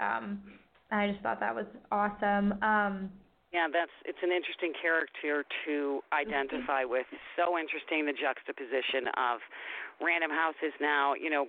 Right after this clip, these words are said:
Speaker 2: Good Housekeeping put the book out as one of the top crossover summer books, meaning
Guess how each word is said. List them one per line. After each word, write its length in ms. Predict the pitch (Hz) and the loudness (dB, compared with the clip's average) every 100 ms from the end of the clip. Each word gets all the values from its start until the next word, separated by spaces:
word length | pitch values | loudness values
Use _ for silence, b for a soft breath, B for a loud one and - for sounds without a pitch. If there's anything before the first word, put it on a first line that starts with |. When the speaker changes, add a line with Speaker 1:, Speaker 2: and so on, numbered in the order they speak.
| 139 | 0
Speaker 2:
Good 120 | 170 | 0
Housekeeping 480 | 160 165 - 160 147 | 2 0 0 -4 -4
put 160 | 135 165 | -4 -4
the 80 | 147 | -2
book 200 | 156 - | -2 0
out 240 | 135 135 | 2 4
as 160 | 127 143 - B B B B B | 2 0 -10 B B B B B
one 240 | 175 170 156 | 0 2 2
of 160 | 147 | 0
the 80 | 160 - | -2 0
top 320 | 160 139 - | 2 2 0
crossover 720 | - 165 151 - 151 139 143 135 | 0 2 2 0 0 2 0 -2
summer 280 | 156 135 139 | -2 0 0
books, 320 | 151 139 - | 2 2 0
meaning 440 | - 147 143 143 | -4 -2 2 0